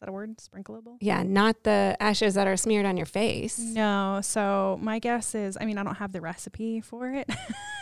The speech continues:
Speaker 1: <laughs> but I imagine that there's gonna be less oil and it's gonna be more just the pure ashes that they're gonna sprinkle on your head. And I can't imagine that they're gonna put a whole lot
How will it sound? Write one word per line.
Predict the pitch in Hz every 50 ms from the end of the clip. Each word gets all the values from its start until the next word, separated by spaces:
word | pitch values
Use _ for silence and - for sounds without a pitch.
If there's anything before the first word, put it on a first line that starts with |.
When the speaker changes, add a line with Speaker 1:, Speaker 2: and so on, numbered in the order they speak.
| 698 571 - 807 - _ - - -
Speaker 1:
<laughs> | _ _ _ _ _ 320 311 _ _ _ 311 _ _ _ 302 _ _ _ _ _ _ _ _ _ _ _ _ _ _
but | 214 226 220 214 208 202 - - - - - - - _ _ _ _ _ _ _ _ _ _ _ _ _ -
I | 208 220
imagine | 226 226 233 226 214 208 208 208 - 202 196 185
that | - -
there's | - 202 -
gonna | - 196 190
be | 180 180 175
less | 175 170 180 - 175
oil | 170 175 170 156 156 165
and | 165 175
it's | 143 -
gonna | - 202 185
be | 190 185
more | 185 175 170 156 180
just | 185 202 - -
the | 185
pure | - - 180 -
ashes | - - - 180 180 - - - 202
that | - - -
they're | 208 202
gonna | - 202 196
sprinkle | 202 - - 104 202 - -
on | - -
your | 214 214
head. | 226 226
And | 269 311
I | 359 359
can't | - 427 392
imagine | 330 285 262 214 240 226
that | 214 202
they're | 214 202
gonna | 202 190 190
put | 185 196 190
a |
whole | 180 - 175 175 165
lot | 170 160 165 175 190 220 233